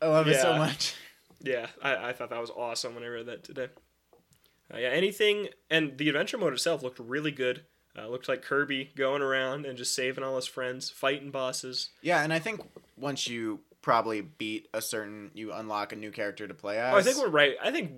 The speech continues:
Speaker 2: when you beat the first one, you get them.
Speaker 1: You get, like,
Speaker 2: Yeah.
Speaker 1: Mario if you beat Mario.
Speaker 2: Yeah.
Speaker 1: And then if you beat Marth, you get Marth, something like that.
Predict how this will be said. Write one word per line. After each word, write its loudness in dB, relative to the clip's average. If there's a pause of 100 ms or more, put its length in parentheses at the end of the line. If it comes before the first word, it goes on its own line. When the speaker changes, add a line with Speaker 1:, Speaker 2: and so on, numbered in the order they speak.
(160)
Speaker 2:
when 2
you -6
beat -14
the -20
first -4
one, -12
you -18
get -16
them. -16
Speaker 1:
You -6
get, 0
like, 2
Speaker 2:
Yeah. -4
Speaker 1:
Mario 0
if -6
you -10
beat -10
Mario. -4
Speaker 2:
Yeah. -4 (100)
Speaker 1:
And -16
then -12
if -12
you -12
beat -10
Marth, -10
you -20
get -10
Marth, -12
something -12
like -18
that. -12